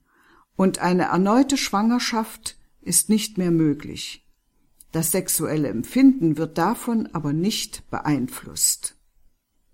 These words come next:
Acht.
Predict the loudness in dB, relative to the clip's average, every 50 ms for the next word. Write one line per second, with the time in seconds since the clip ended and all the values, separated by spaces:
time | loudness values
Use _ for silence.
0 | _ _ _ _ _ _ _ _ _ _ _ _ _ _ _ _ _ _ _ -20
1 | -20 -20 -20 -20 -20 _ _ _ _ _ _ _ _ _ _ _ _ 0 0 0
2 | -2 -6 -10 -14 _ -16 -18 -18